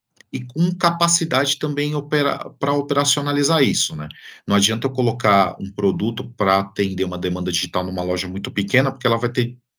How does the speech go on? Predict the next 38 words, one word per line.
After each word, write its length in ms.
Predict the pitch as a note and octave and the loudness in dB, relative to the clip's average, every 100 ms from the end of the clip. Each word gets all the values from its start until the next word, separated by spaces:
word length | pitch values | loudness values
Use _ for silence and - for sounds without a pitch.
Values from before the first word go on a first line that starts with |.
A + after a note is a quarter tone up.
| - | -2
vai 120 | G#2+ | 0
ter 100 | G#2 | 0
dificuldade 680 | A#2+ - D#3+ G3+ G3 F#2 - | -2 -4 -4 0 2 2 0
pra 140 | - G2 | -2 -2
comportar 720 | A#2+ A2+ A#2 G#2 G2+ C3 F3+ | -2 0 2 2 2 2 2
esse 240 | A3 - - | 2 0 0
estoque 540 | - - G#2+ G#2 G2 | 0 2 2 2 -2
que 100 | G#2 | -4
eu 60 | G2+ | -4
tô 120 | G2+ | -4
colocando 600 | A#2 A#2 - D#3 G3+ G2+ - - - - | -2 -4 2 2 4 0 -6 -14 -10 -4
e 60 | |
também 260 | B2+ B2+ D3+ | 0 0 0
pra 200 | - D3+ | -2 -4
colocar 380 | - D3 C#3+ D3+ | 0 0 2 0
pessoas 600 | F3+ E3 - D3 C3+ A#2+ | 2 2 2 2 2 2
ali 140 | G#2+ | 0
numa 200 | A#2 C#3+ B2 | -2 0 2
área 180 | A2+ C3+ | 2 -2
que 100 | - | -6
consiga, 560 | C#3+ - B2+ B2+ C#3 - - - - | -2 0 0 0 -2 -4 -20 -18 -2
é, 400 | G2+ A2 G#2+ - _ _ - | 2 4 2 -2 _ _ 0
fazer 360 | A2 B2 B2+ - | 2 0 -2 -2
todo, 640 | C3+ D3 D3+ C#3 G2 - _ _ | -4 -2 -2 0 0 -6 _ _
toda 180 | G#2 - | -2 0
a 40 | |
embalagem, 760 | D3 D3 A#2+ F#2 A2 B2 - G2 | 2 2 2 2 2 0 -2 -4
todo, 560 | - A2+ B2 C3+ G#2+ - - _ | -4 -4 0 2 2 0 -8 _
todo 180 | - B2 | -6 -4
o 40 | C3+ | -4
trâmite 480 | - A2+ B2 B2 G#2+ | 2 2 4 2 2
ali 160 | G2 | 0
de 140 | G2+ - | -2 -4
como 200 | B2 B2 | -4 0
esse 180 | - - | 0 0
produto, 720 | C3 A#2+ A#2+ B2 C3 B2+ B2+ B2 | -4 -2 -4 0 2 2 0 -2
é, 540 | G2 G2 G2 F#2+ F#2 - | 2 4 4 0 -4 -6
é, 340 | F#2 F#2 | -6 -6